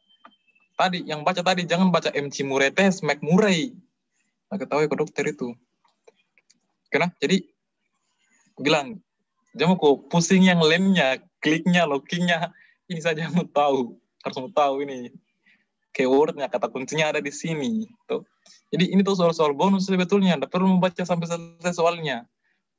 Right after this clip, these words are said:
Triknya kalau mau jawab soal, tuh baca dulu pertanyaannya apa, diagnosisnya, terus apa yang namanya,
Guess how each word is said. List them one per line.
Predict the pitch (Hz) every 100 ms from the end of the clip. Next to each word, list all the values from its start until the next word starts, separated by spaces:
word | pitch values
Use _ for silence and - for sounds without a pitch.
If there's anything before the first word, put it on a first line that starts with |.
| _ -
Triknya | 202 196
kalau | 180 190
mau |
jawab | 202 185 170
soal, | 139 127
tuh | 135 156
baca | 175
dulu | 156 165
pertanyaannya | 147 139 139 139 117
apa, | 110 117 131 175 180 - -
diagnosisnya, | 127 - 131 127 123 135 160
terus | 156 170 - - _ _ _ _ _ _ _
apa | - 156
yang | 151 151
namanya, | 160 143